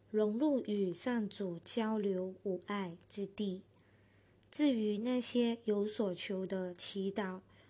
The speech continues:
未必是向上主而发的，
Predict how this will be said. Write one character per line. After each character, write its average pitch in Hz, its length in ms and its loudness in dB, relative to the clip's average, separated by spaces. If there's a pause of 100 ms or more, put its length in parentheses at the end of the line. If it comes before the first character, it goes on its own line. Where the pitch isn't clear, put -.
(200)
未 226 160 4
必 214 220 0
是 214 400 0
向 190 460 -2
上 226 340 -2
主 190 400 -6
而 185 140 -2
发 214 360 -2
的， 202 260 -4